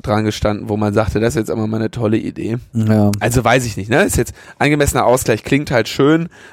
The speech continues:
Speaker 1: und es ist so eine klassische Floskel für, äh, da werden wir länger für brauchen.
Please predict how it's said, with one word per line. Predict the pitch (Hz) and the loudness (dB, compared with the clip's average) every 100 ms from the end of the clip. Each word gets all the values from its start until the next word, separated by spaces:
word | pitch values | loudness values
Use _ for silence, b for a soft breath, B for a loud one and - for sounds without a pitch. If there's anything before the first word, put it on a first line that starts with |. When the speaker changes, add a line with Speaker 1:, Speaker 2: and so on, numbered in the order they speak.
| B | B
Speaker 1:
und | 123 | -2
es | 123 | 0
ist | 127 | 0
so | |
eine | 113 | -2
klassische | - 113 - 113 110 | 0 -2 -2 -2 -2
Floskel | 107 104 - 104 | 0 -2 0 -4
für, | - 104 101 - | 0 2 2 2
äh, | 95 95 92 | 2 2 2
da | 98 | 2
werden | 110 113 | 2 2
wir | 101 | 0
länger | 101 104 | 2 0
für | - - | -2 -6
brauchen. | 95 90 98 104 | -6 -2 -2 -2